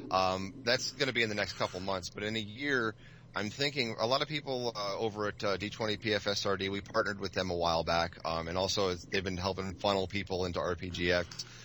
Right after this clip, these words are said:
which is really great, through Eternity's End. Um, we, uh, we, we've been talking with them a little bit about trying to actually make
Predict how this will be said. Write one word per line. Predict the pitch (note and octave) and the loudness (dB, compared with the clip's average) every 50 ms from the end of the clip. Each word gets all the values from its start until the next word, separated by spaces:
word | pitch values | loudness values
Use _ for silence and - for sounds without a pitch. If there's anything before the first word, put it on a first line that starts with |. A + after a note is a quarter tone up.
| - - | -10 -6
which | - G2+ - | -4 -2 0
is | G2+ F2+ F#2 | 0 0 2
really | G2+ G2 F#2+ F#2 | 2 2 2 2
great, | F2 F#2 F2+ F2 F2+ F2 | 2 4 4 4 4 2
through | - - G2+ G2 | 0 -2 0 0
Eternity's | G2 F#2 F2 - F#2+ F#2 F2+ F2+ F2 D#2+ | 0 0 0 2 2 4 4 2 2 2
End. | E2+ E2+ E2+ F2 F2 E2 - - - - - - - - - - | 2 2 2 2 0 -4 -8 -14 -18 -18 -18 -18 -20 -16 -6 2
Um, | F#2 F2+ F#2 F#2 F#2 F2+ F2+ F2 E2+ F2 E2+ - - - - - - - - - - - - | 4 6 6 6 6 4 2 0 -4 -6 -8 -10 -16 -20 -20 -20 -20 -18 -16 -14 -12 -6 0
we, | A#2+ A2+ A2+ A2 | 2 6 6 8
uh, | G#2 G2 F#2+ F#2+ F#2+ F#2 - - - - - - - | 8 8 6 6 4 2 -2 -6 -14 -16 -18 -12 -4
we, | B2+ A#2 A#2 G#2+ G#2 - | 2 2 2 2 2 -2
we've | A2+ A#2 G#2 | -4 -4 -2
been | A2+ G#2+ | -2 0
talking | - A#2+ A#2 A#2 A2 A2 | 2 4 4 4 2 0
with | G#2+ G2 - | -2 0 2
them | G#2+ G#2 G#2 | 2 2 2
a | |
little | G2 G2+ G2 G2+ | 2 2 4 4
bit | F#2+ F#2+ | 4 4
about | F#2+ F#2 G2 F2+ - | 4 4 4 4 4
trying | - G2 G2+ G2 | 2 2 4 4
to | - - | 4 2
actually | F#2 F2+ - - G2 | 2 2 0 -2 0
make | F#2 F#2 F#2+ F#2+ - | 2 2 0 0 -2